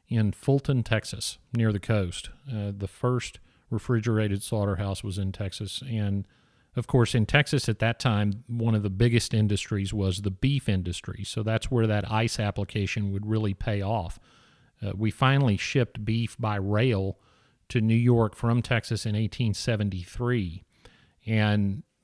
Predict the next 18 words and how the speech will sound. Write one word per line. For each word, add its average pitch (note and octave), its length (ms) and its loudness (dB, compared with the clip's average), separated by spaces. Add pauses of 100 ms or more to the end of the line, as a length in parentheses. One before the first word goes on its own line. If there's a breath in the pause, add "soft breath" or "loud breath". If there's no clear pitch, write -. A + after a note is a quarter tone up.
(120)
the A2+ 220 -2
ability A#2+ 540 6
to G#2 60 0
refrigerate G#2+ 720 0
those G2 200 -2
rail A2 300 2
cars F#2+ 400 -2
was F#2+ 180 -4
very G#2+ 480 2
important. G2+ 420 2
In G2+ 120 0
fact, B2+ 460 -2
one A2+ 180 2
of G2+ 80 -2
the F#2+ 60 -4
first - 580 -2
ice A#2 280 0
machines G#2 720 0